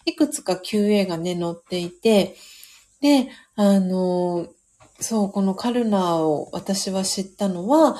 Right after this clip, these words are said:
あの、ラジオガを学び始めてから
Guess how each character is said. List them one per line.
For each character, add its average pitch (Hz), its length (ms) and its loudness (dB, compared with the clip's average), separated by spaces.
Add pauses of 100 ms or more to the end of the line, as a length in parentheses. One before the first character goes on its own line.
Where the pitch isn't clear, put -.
(280)
あ 196 120 0
の、 170 680 -4
ラ 208 140 2
ジ 220 180 0
オ 220 80 0
ガ 190 180 2
を 143 280 0
学 190 280 -2
び 202 160 0
始 202 300 -2
め 254 160 0
て - 280 0 (220)
か 202 140 -4
ら 175 220 0